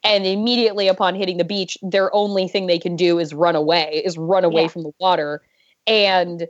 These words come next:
Speaker 1: we don't see the end of Giovanni Borghese, but we see Connerly and Charlie running for kind of as long as they can until, and before they get off the boat, Charlie's like, "I don't think we should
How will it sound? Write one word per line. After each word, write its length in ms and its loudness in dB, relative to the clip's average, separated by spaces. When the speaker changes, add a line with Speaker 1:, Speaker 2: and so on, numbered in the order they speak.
Speaker 1:
we 180 2
don't 340 -2
see 160 -4
the 160 0
end 160 2
of 100 -2
Giovanni 380 2
Borghese, 680 0
but 200 0
we 160 2
see 680 0
Connerly 540 2
and 160 0
Charlie 760 0
running 720 0
for 120 0
kind 220 0
of 80 0
as 60 0
long 200 2
as 60 0
they 120 2
can 420 2
until, 600 2
and 160 0
before 300 0
they 80 4
get 80 -2
off 100 2
the 60 -6
boat, 220 0
Charlie's 380 0
like, 260 0
"I 120 2
don't 180 2
think 120 2
we 140 2
should 260 -2